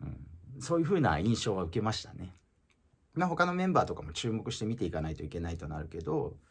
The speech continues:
「白い東京」っていうのを世界観で表現していこうっていうところは、まあ、研修生ね、実力診断、本当は今日あった日ですからね。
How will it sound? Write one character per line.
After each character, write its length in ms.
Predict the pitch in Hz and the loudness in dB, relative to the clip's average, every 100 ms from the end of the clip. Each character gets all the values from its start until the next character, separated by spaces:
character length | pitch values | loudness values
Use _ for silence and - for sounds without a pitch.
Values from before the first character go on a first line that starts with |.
| - | -20
「白 260 | - 151 156 | -6 0 2
い 40 | |
東 240 | 127 107 90 | 4 2 2
京」 140 | 101 | -2
っ 40 | 87 | -2
て 140 | 101 | -4
い 140 | 92 | -2
う 40 | 85 | 0
の 100 | 80 | -2
を 40 | |
世 120 | 78 | -4
界 220 | - 117 - | -2 -2 -2
観 220 | 87 95 | -2 0
で 120 | 160 135 | 0 0
表 260 | 104 104 | 0 0
現 80 | 95 | -2
し 40 | |
て 80 | - | -4
い 80 | 82 | -4
こ 120 | 92 | -6
う 40 | 87 | -8
っ 20 | |
て 160 | - | -4
い 80 | 80 | -4
う 60 | 80 | -2
と 100 | 113 | -4
こ 120 | 139 | -4
ろ 100 | 156 | 0
は、 280 | 330 339 - - _ - | 2 2 -2 -14 _ -4
ま 120 | 107 | -2
あ、 20 | |
研 200 | - 104 | 0 -2
修 140 | - | -2
生 240 | - 98 98 | -4 -2 2
ね、 380 | 127 107 69 - - - - - | 2 2 0 -10 -20 -20 -20 -12
実 180 | 95 127 | -4 -2
力 160 | 127 | 0
診 180 | 151 139 | 2 2
断、 280 | 107 101 104 | 2 -2 -6
本 220 | - 127 | 2 2
当 80 | 131 | 4
は 60 | 120 | 4
今 100 | 113 | 4
日 60 | 127 | 2
あ 20 | |
っ 60 | 127 | 0
た 80 | - | -2
日 100 | 92 | -4
で 60 | |
す 80 | - | -4
か 100 | 90 | -6
ら 80 | 80 | -4
ね。 240 | 110 110 | -4 -6